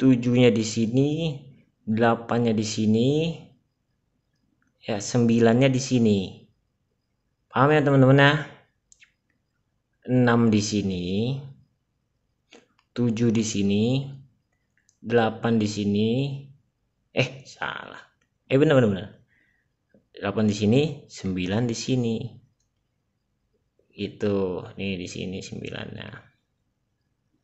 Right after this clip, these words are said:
Susah fokusnya. Tuh, sembilannya di sini. Itu ya.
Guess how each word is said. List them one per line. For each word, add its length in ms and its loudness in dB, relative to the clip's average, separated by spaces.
Susah 480 -14
fokusnya. 560 -18
Tuh, 240 -8
sembilannya 400 -4
di 140 -4
sini. 360 -4
Itu 400 -6
ya. 320 0